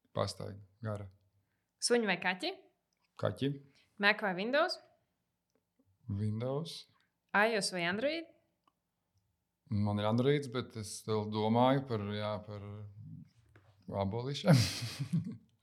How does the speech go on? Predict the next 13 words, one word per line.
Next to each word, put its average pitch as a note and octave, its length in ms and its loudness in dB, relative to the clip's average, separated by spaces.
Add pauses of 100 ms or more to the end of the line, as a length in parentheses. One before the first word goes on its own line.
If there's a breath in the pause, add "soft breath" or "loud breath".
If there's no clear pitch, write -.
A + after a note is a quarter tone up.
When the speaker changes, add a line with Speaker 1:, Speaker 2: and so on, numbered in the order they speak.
(2250 soft breath)
Speaker 2:
Lasīt A3 500 6
papīra E4 360 4
formātā C#4+ 460 2
vai G#3 120 -2
datorā? G3 460 -2 (680)
Speaker 1:
Papīra G2 480 0
formātā. F2 420 -12 (1000)
Speaker 2:
Ko A#3 160 4 (180)
darīt C#4 420 4
lietainā A3+ 460 0
dienā? F#3 360 -2 (2250)
Speaker 1:
Dzert A2+ 420 0
tēju B2+ 420 4